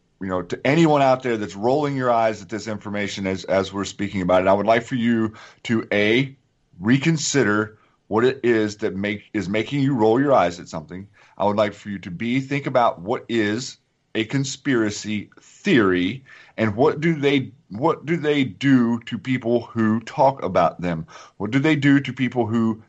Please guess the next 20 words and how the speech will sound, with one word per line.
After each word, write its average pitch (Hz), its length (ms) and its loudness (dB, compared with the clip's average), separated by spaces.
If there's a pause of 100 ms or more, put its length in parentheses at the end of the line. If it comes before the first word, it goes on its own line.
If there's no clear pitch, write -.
(100)
tell 120 360 4
the 107 180 -8
truth? 101 500 -4 (240)
Why 135 360 4
is 139 260 -2
it 135 240 -4 (240)
some 143 360 -4
sort 147 360 -2
of 107 160 0
subversive, 127 1040 -4 (400)
backwards 139 720 -2
thought 139 440 0
whenever 113 340 -2
you 110 280 -4
hear 143 260 -2
someone 139 340 0
referred 120 360 0
to 117 160 2
as 110 160 2
a 107 220 0